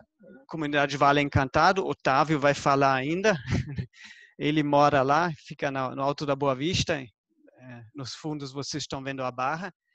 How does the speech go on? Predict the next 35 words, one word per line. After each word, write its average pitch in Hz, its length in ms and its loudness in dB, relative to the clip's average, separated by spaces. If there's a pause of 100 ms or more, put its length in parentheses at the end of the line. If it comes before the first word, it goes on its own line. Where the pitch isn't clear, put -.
(680)
Então, 196 240 2
aqui 185 240 0
em 196 80 6
cima 185 640 0 (1300)
tem 170 120 6
uma 170 160 4
caixa 165 400 4
de, 156 240 -2
a, 139 280 -2
caixa 175 280 4
d'água 165 600 0 (640)
que 170 200 -4
recebeu 156 580 -2
um 165 100 -4
isolamento 156 520 -6
térmico. 131 680 -6 (360)
Ela 147 180 -2
recebe 156 460 0
a 143 60 4
água 151 180 -2
fria 156 280 0
da 143 140 2
rua 175 400 -2 (960)
e, 175 120 2
ao 165 120 8
longo 180 460 0
do 160 160 -6
dia, 160 480 2
a 143 140 4
água 160 180 2
fica - 240 -2
cada 180 240 2
vez 175 160 2
mais 180 240 2
quente. - 640 -6